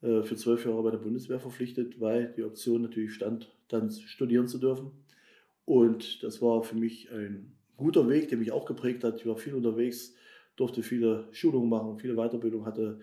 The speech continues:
die ersten kleinen Führungsaufgaben, äh, größere Führungsaufgaben, so dass ich dann auch, äh, mein Studium im Bereich Wirtschaftsrecht, äh, anfangen konnte. Und ich hatte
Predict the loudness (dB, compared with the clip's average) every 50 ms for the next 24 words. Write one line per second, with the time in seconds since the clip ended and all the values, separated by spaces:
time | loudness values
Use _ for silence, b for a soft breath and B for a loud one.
0 | B B B B B -8 -6 -4 -4 -6 -6 -6 -4 -2 -2 -2 -2 -4 -8 B
1 | B B B B B B B -2 2 2 2 2 2 -2 -4 -4 -4 -2 -4 -4
2 | -6 -4 0 0 0 0 0 -2 0 0 2 0 0 -2 -2 -6 -14 _ _ -8
3 | -6 -6 -6 -2 2 2 2 2 0 -4 -4 -4 -2 -2 -2 -2 -4 -4 -4 -4
4 | -2 0 0 0 2 0 -2 -4 -6 b b b b b b b b b b b
5 | 0 2 2 2 2 0 -2 -8 -4 0 0 2 2 2 0 0 0 0 0 0
6 | -2 -4 -8 -4 -2 -2 -2 -2 -4 -6 -8 -8 -4 -4 -2 -2 0 -2 -2 -2
7 | -2 -4 -4 -4 -4 -4 -6 -8 -6 -4 -4 -4 -4 -2 -2 -2 -2 -2 -6 -18
8 | -20 b b b b b b b b -6 -2 -2 0 0 0 -4 -4 -2 -4 -4
9 | -4 -2 -2 -2 0 0 -2 -2 -2 -2 -2 -2 -2 -6 -8 -14 -18 -20 _ _
10 | _ -18 -8 -4 -2 -2 -2 0 0 0 0 0 -2 B